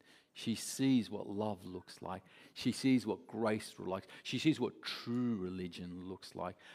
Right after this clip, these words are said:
And I think we're living in times, and really, I don't like a religious spirit. I just want to tell you,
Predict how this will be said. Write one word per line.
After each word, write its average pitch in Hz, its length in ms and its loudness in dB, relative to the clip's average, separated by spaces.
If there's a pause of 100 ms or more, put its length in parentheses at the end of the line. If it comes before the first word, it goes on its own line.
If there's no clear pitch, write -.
And 120 100 8
I 127 100 8
think 165 220 0
we're 139 140 10
living 135 320 6
in 120 140 6
times, 123 340 2
and 117 160 0
really, 127 260 0 (220)
I 107 120 2
don't 127 260 2
like 110 320 0
a 107 40 0
religious 104 400 -2
spirit. 87 460 -8
I 92 60 -4
just 95 180 -10
want 95 140 -8
to - 160 -14
tell 92 100 -4
you, 110 160 -6